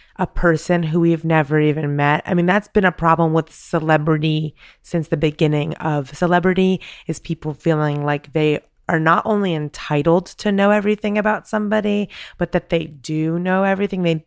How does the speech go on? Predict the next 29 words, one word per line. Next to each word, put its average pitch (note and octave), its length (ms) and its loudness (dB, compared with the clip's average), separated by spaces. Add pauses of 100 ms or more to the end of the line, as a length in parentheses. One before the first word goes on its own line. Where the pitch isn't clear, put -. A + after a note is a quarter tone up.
(160)
they, E3 240 2 (260)
that D#3+ 200 0
they D#3+ 120 2
know D#3 180 2
the D3+ 120 -2
truth. E3 500 -4
But E3 200 -4 (600)
we E3+ 240 2
know D#3+ 460 4 (400)
at D3 200 -4
this D#3+ 220 2
point D#3+ 600 -4
that D#3+ 280 0
most E3 420 0
of D3+ 180 0
what D#3+ 100 0
we D#3+ 140 -4
read D#3 360 -2
about D#3 280 2
a - 40 -4
person, G3+ 760 -2 (200)
unless E3+ 380 2
it's E3+ 160 -2
from D#3+ 480 0
them D#3 300 0
directly, D#3 840 0 (280)
it's - 180 -4
most E3 340 2
likely D#3+ 540 0